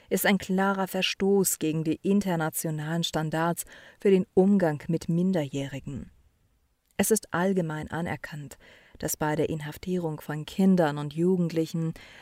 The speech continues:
deren Alter und besondere Bedürfnisse berücksichtigt werden müssen.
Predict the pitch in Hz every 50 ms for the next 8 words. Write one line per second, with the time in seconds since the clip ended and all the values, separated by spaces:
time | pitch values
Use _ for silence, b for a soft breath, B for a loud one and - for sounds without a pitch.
0 | B - 190 185 185 190 185 - 180 185 190 196 190 - 175 156 151 - b b
1 | b b b b - - 196 190 185 185 - - 185 180 175 175 175 170 190 208
2 | 208 190 165 156 160 156 160 160 165 - 160 143 - - - - 156 165 170 -
3 | - - - 127 139 - - 131 - - - 147 143 131 139 143 143 143 - -
4 | 139 127 117 -